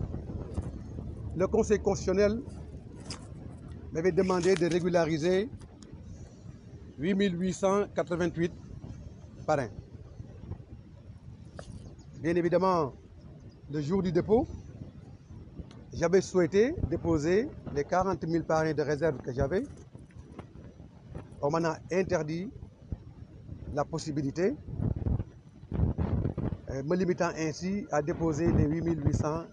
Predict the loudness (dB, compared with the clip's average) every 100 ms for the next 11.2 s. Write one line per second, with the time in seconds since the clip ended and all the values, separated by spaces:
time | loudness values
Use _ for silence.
0 | -12 -8 -6 -6 -4 -4 -8 -8 0 0
1 | 0 -10 -8 -8 -8 -20 -20 -20 -20 -20
2 | -14 -12 -12 -14 -20 -8 -8 -8 -16 -16
3 | -16 -18 -20 -20 0 4 6 6 8 6
4 | 6 -6 -14 -14 -14 -14 -12 -12 -10 -12
5 | -12 -12 -12 -10 -10 -4 0 4 6 6
6 | 4 2 -6 -16 -2 0 2 2 4 4
7 | 2 -2 -4 -4 -2 -2 -4 -4 -6 -4
8 | -6 -4 -4 -8 -12 -12 -12 -12 -10 -10
9 | -10 -12 -12 -12 -12 -12 -8 -8 -6 -2
10 | 2 4 4 4 4 4 4 2 2 2
11 | 2